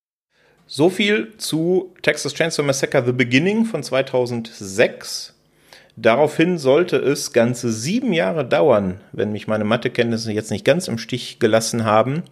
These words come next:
bis der nächste Teil des Franchises erscheint. Texas Chainsaw drei D. Haben wir vorhin schon gehört, drei D so ein bisschen der Endgegner für den Sascha.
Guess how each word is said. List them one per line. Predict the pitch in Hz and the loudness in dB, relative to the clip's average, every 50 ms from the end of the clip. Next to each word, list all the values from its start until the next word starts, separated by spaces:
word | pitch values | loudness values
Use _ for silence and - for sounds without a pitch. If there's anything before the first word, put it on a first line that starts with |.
| - - - - - _ _ - | -18 -20 -20 -20 -20 _ _ 0
bis | 131 139 139 - | 0 0 2 2
der | 131 123 | 2 2
nächste | 120 139 165 185 185 - 151 - | 4 4 2 2 2 0 -2 0
Teil | - 123 113 113 | 2 2 2 2
des | 110 107 | 2 -2
Franchises | - - 107 104 110 110 - 117 101 98 98 98 98 92 - - - - - _ _ | -2 0 0 2 0 0 0 2 2 2 2 0 -2 -4 -4 -4 -8 -10 -12 _ _
erscheint. | - 76 104 101 - - 104 95 101 101 98 95 92 - - - | 0 0 0 0 0 0 2 2 2 2 0 -2 -4 -6 -8 -4
Texas | - 170 180 - - - 165 151 - - | -2 -2 -2 0 -4 -6 -6 -6 -8 -6
Chainsaw | - - 147 160 165 - - - 151 139 | -4 -4 -2 -2 -4 -6 -4 -2 -2 -2
drei | 131 117 107 90 104 123 | -2 -2 -2 0 0 0
D. | 117 117 131 131 120 98 90 - - _ _ _ - - - - _ _ _ | 0 0 0 2 2 0 -2 -4 -10 _ _ _ -20 -20 -20 -20 _ _ _
Haben | - 110 110 | -8 -6 -6
wir | 110 | -2
vorhin | - 117 113 131 | 0 0 0 2
schon | 135 - 139 127 | 0 0 0 2
gehört, | 123 127 131 117 - 107 | 2 2 2 2 2 2
drei | 110 110 | 2 4
D | 107 117 120 | 4 4 2
so | 123 | 2
ein | 123 113 | 2 0
bisschen | 117 117 - 135 | -2 -4 -2 -2
der | 113 92 | -2 -2
Endgegner | - 127 123 131 127 120 127 113 | -2 -2 -4 -6 -4 -2 -2 -2
für | 113 - 113 | -2 -2 -4
den | 110 104 | -4 -2
Sascha. | 95 107 110 - - 165 190 | -2 -2 -2 -2 -2 -2 -2